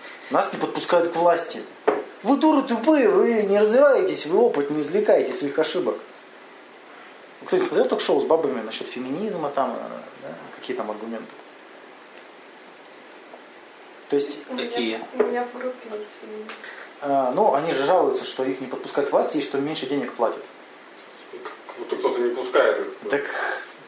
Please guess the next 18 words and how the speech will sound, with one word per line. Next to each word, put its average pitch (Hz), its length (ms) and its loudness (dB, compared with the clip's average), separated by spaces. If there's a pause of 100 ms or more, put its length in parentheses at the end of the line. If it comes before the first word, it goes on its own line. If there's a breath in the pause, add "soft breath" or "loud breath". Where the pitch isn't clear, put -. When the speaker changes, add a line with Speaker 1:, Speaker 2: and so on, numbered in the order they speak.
(140)
Speaker 1:
смешно. 143 560 -8
Как - 140 -8
Speaker 3:
Вот 151 120 4
Speaker 1:
будто, 135 120 4
Speaker 3:
Настя 135 240 -2
там 107 160 -6
сто - 160 -4
тысяч 131 200 -4
зарабатывает 113 680 0
и 107 40 -6
Speaker 1:
как 104 100 0
будто 98 240 -2
мужской - 340 -2
заговор, 123 460 2
да, 117 120 2
Speaker 3:
не 110 120 -4
Speaker 1:
есть. 107 140 -6
Speaker 3:
жалуется. 120 440 -6